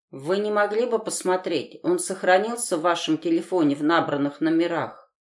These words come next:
«Сейчас посмотрю», после короткой паузы, поняв, что от нее требуется, ответила моя клиентка. «Я вам перезвоню». Я подождала минуты две-три, пока не раздался звонок от Марины.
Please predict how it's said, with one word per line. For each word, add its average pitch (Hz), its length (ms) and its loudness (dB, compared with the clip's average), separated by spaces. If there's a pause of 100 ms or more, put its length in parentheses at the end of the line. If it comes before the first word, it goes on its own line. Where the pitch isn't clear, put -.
(1300)
«Сейчас - 580 -6
посмотрю», 165 880 -2 (180)
после 160 320 -4
короткой 151 520 0
паузы, 180 540 0
поняв, 147 540 -2
что - 260 -2
от 165 160 -4
нее 135 260 0
требуется, 175 880 -4 (300)
ответила 165 600 -2
моя 143 380 2
клиентка. 131 800 -6 (340)
«Я 151 260 0
вам 185 200 0
перезвоню». 185 800 0 (1040)
Я 233 220 2
подождала 139 720 0
минуты 190 440 2
две-три, 180 480 -4
пока 165 440 0
не 196 120 -2
раздался 165 680 0
звонок 139 480 -2
от 147 160 -4
Марины. 135 600 -4